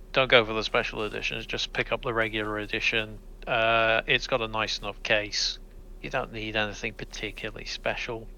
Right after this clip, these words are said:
All the extras were just expensive bells and whistles that aren't really worth it. Um, and, uh, the, one of the other games been playing, I may have mentioned this last time,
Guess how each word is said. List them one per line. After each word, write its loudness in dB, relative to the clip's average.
All -6
the 0
extras -2
were -8
just -4
expensive -4
bells 0
and -10
whistles -4
that -4
aren't 0
really -8
worth -4
it. -8
Um, 6
and, 0
uh, -8
the, -2
one 4
of 6
the 4
other 6
games 2
been -4
playing, 4
I -2
may 0
have 2
mentioned 0
this 0
last 0
time, 0